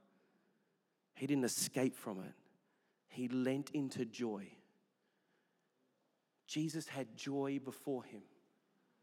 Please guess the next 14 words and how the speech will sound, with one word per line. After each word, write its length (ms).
as 120
he 100
went 240
to 100
the 60
cross. 560
What's 180
my 140
problem? 340
We've 100
gotta 120
guard 680
our 120
joy. 400